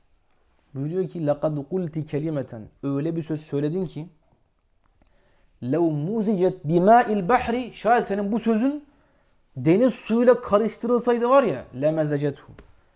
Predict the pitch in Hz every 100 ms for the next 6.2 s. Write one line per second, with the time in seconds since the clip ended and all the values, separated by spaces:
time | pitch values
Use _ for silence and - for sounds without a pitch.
0 | _ _ _ _ - 123 151 185 - 160
1 | 175 147 143 147 131 135 135 - 135 135
2 | 110 104 101 - _ _ _ _ _ _
3 | _ _ _ _ _ _ _ - 127 135
4 | 156 156 151 147 160 185 165 160 - 170
5 | 175 190 226 170 147 139 135 - 120 117
6 | 107